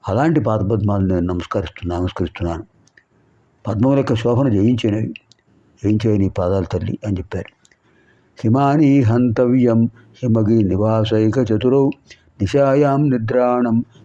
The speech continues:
నిశిచరమభాగే చ విశదౌ వరం లక్ష్మీపాత్రం శ్రియమతి సృజంతౌ సమయినాం." సమయినాం అంటే సమయాచార తత్పరులు, అదొక శాఖ, అమ్మవారిని పూజించే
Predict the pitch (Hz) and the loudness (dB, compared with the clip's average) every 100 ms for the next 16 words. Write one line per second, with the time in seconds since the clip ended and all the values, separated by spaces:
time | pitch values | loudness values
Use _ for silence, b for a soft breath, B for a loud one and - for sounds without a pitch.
0 | - 107 110 104 107 110 113 110 135 135 | -6 -2 -2 0 0 2 0 0 0 0
1 | 151 139 135 135 113 107 123 123 123 _ | 2 2 2 0 0 -2 0 0 -2 _
2 | - b b b _ 104 127 143 143 135 | -20 b b b _ -2 2 2 2 0
3 | - 139 123 127 127 127 - 107 110 113 | -2 0 2 2 2 0 -2 0 0 -2
4 | b - 107 117 101 85 120 110 107 110 | b -10 0 2 2 -2 -4 0 0 2
5 | 110 110 110 107 123 110 120 135 139 143 | 0 0 0 0 0 2 2 2 0 -4
6 | - b b b _ _ _ - 117 127 | -8 b b b _ _ _ -4 0 2
7 | 123 117 135 - 113 117 113 117 104 104 | 2 2 0 -2 -2 0 2 0 0 -4
8 | - 104 87 - _ _ _ _ _ _ | -4 -4 -4 -10 _ _ _ _ _ _
9 | - 110 98 - 107 - - - _ _ | -6 -2 -2 0 -2 -2 -10 -14 _ _
10 | _ _ - 98 110 113 104 110 98 98 | _ _ -6 -2 0 2 0 0 0 0
11 | 143 185 | -2 -4